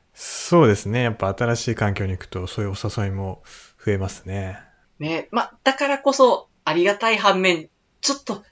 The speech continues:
Speaker 2: 難しい部分でありますよね。
Speaker 1: そうですね。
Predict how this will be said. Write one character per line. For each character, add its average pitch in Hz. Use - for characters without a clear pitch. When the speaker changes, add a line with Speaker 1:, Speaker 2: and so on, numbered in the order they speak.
Speaker 2:
難 185
し 208
い -
部 233
分 220
で 170
あ 147
り 135
ま 131
す 131
よ 107
ね。 123
Speaker 1:
そ -
う 107
で 98
す -
ね。 127